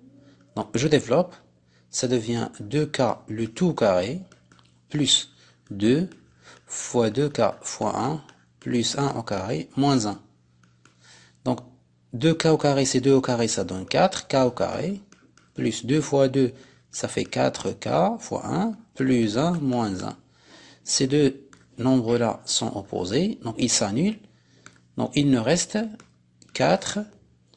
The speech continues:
facteurs de K au carré plus K. Alors, ce nombre-là est-il un multiple de,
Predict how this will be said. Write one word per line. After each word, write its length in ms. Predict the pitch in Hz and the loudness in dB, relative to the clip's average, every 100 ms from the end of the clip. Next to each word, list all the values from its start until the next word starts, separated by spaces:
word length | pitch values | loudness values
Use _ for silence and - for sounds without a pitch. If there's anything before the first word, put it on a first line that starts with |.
| - | -20
facteurs 680 | - - 151 - 117 135 160 | -10 -2 -2 0 2 2 0
de 120 | 117 | -2
K 220 | 113 - 120 170 - - | -4 -4 -2 0 -2 -10
au 100 | - | -10
carré 480 | - 107 101 139 175 - _ - | -2 -2 0 -2 -4 -8 _ -8
plus 320 | 147 160 - | -2 -2 -2
K. 140 | - - - _ _ _ - - - _ _ _ _ _ _ _ _ _ _ - _ _ _ _ | -4 -8 -10 _ _ _ -20 -20 -20 _ _ _ _ _ _ _ _ _ _ -20 _ _ _ _
Alors, 280 | - 127 120 | 2 2 4
ce 200 | - 202 | 2 4
nombre-là 500 | 202 175 131 135 131 | 6 4 4 2 2
est-il 400 | 139 139 220 202 - | 0 -2 0 0 0
un 80 | 156 | 0
multiple 580 | 151 147 - 196 - | 0 -2 -2 -4 -6
de, 220 | 135 151 | -4 -2